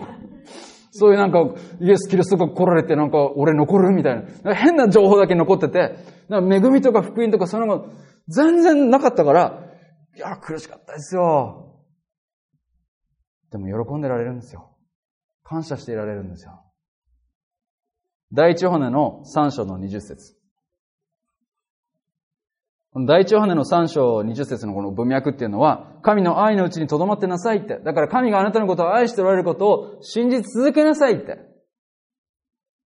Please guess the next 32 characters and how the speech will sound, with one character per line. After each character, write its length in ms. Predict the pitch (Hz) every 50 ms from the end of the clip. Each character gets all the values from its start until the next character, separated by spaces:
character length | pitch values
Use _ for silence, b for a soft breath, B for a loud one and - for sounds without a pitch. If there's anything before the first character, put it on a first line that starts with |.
| _ _ _ _ _ _ _ _ _ _ _ _ _ _ _ _ _ -
で、 100 | 190 196
二 100 | 190 196
十 120 | 190 226 214
節 160 | 202 185 156
で 80 | 175
何 140 | 165 190 190
て 100 | 160 - -
書 80 | 165 151
い 60 | 143
て 60 | 143
あ 20 |
る 60 | 127 113
か 100 | 123 110
と 60 | 117
い 40 | 110
う 20 |
と、 420 | - 208 175 - - - - - -
「た 120 | - 190 196
と 160 | 220 269 285
え 280 | 285 190 - - - -
自 180 | 143 127 160 202
分 140 | 262 269 269
の 100 | 247 247
心 340 | - 220 226 277 277 277
が 120 | 247 233 -
責 180 | - - 320
め 100 | 339 370
て 80 | - 254
も」 100 | 214 160
だ 80 | 135 110
っ 100 | - -
て。 80 | -